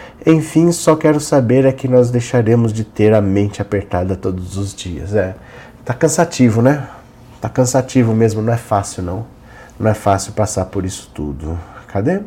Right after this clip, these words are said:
É, Márcia, já pensou? Vou até falar pro meu filho não sair. É. Nós vamos ter que ter um pouco de paciência, viu? Vamos ter um pouco de paciência, mas eu acho que não vai acontecer nada de muito grave, não.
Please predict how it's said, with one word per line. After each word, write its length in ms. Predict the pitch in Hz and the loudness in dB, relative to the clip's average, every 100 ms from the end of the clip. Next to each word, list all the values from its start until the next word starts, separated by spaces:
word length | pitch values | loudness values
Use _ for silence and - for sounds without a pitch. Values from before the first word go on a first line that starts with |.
| - - - - - - | -12 -20 -20 -20 -20 -4
É, 260 | 127 123 127 | 4 8 8
Márcia, 540 | 123 135 165 - 170 | 8 8 8 6 4
já 120 | 147 147 | 6 4
pensou? 540 | 147 139 127 156 156 | 4 0 2 4 4
Vou 140 | 143 | 6
até 180 | 147 147 | 4 2
falar 360 | 143 156 131 127 | 0 4 6 4
pro 140 | 131 | 2
meu 200 | 127 127 | 2 2
filho 340 | - - 113 120 | 2 -4 -2 0
não 180 | 117 | 0
sair. 720 | 113 - 131 120 123 156 170 - - - - | 0 2 4 6 6 4 2 -8 -20 -20 -16
É. 140 | 90 98 - - - - - - - - - - - - | -14 -14 -16 -20 -20 -20 -20 -20 -20 -20 -20 -20 -20 0
Nós 120 | 139 | 4
vamos 160 | 143 165 | 6 6
ter 160 | 160 170 | 4 4
que 400 | 190 196 190 - - - | 4 2 2 -4 -12 4
ter 120 | 170 | 6
um 80 | 165 | 6
pouco 260 | 170 165 | 4 4
de 80 | 160 | -2
paciência, 800 | 156 165 160 - 139 120 113 110 | 4 4 4 4 4 4 2 0
viu? 300 | 113 165 202 - - | 4 4 4 -4 -6
Vamos 200 | 120 131 | 0 2
ter 100 | 147 | 4
um 60 | 135 | 4
pouco 260 | 156 151 | 4 2
de 100 | 139 | 0
paciência, 640 | 135 139 - - 131 151 139 | 2 0 0 0 2 2 4
mas 200 | 131 131 | 4 6
eu 80 | |
acho 180 | 135 135 | 4 4
que 60 | - | 0
não 60 | |
vai 100 | 143 | 0
acontecer 340 | 143 139 - 131 | 2 -2 -2 2
nada 260 | 120 117 | 4 4
de 140 | 120 120 | 2 0
muito 300 | 120 120 127 | 0 0 0
grave, 360 | 113 110 107 | 4 4 4
não. 260 | 117 90 78 | 0 -2 -4